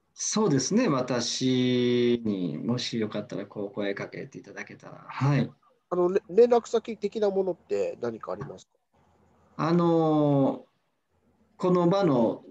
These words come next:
Speaker 1: 電話番号とか、まあ、わた-、まあ、メールアドとか、
Speaker 2: はい、はい。
Speaker 1: よかったらお伝えしますね。
Speaker 2: わかりました。じゃあ、あの、後ほど、あの、連絡先教えていただければ。
Speaker 1: あ、はい、わかりました。
Speaker 2: やらせていただきますので。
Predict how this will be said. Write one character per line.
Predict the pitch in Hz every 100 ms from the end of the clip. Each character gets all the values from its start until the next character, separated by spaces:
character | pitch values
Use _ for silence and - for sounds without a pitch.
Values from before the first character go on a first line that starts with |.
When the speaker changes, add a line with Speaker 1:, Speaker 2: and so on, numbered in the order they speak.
| -
Speaker 1:
電 | 170 165 170
話 | 175 175 -
番 | 170 175 139
号 | 110
と | 104 110
か、 | 107 107
ま | 139
あ、 | 120
わ | 147
た-、 | 147 -
ま | 175 147
あ、 |
メ | 127 147
ー |
ル | 151
ア | 143
ド | 143 135
と | 139
か、 | 120 87 78 - _ _ -
Speaker 2:
は | 240
い、 | 175
は | 165 117
い。 | - - - -
Speaker 1:
よ | -
か | - 113
っ | -
た | 95
ら | 71 73 - _ _ _ _ - -
お | 240
伝 | - - 196
え | 170 151 - - -
し | -
ま | 196
す | - - 143 -
ね。 | 113 - _ _ _ -
Speaker 2:
わ | 190
か | - 220
り | 226 233
ま | 226
し | 226 _
た。 | - - 202
じ | 320
ゃ | 269
あ、 | -
あ | 240
の、 | 240 202
後 | 220 269 -
ほ | 359
ど、 | 349 302
あ |
の、 | 285 262 247 233 -
連 | 202 262
絡 | 254
先 | - 226
教 | 214 196
え | 214
て | -
い | 190
た | 185
だ | 170
け | 147
れ | 147
ば。 | 131 - - - 143
Speaker 1:
あ、 |
は | 147 143 185
い、 |
わ | 143 - -
か | -
り | 131 143
ま | 147
し | 143
た。 | -
Speaker 2:
や | - -
ら | -
せ | 165
て | 165
い | 151
た | 147
だ | 143
き | 151
ま | 143
す | -
の | 117
で。 | 98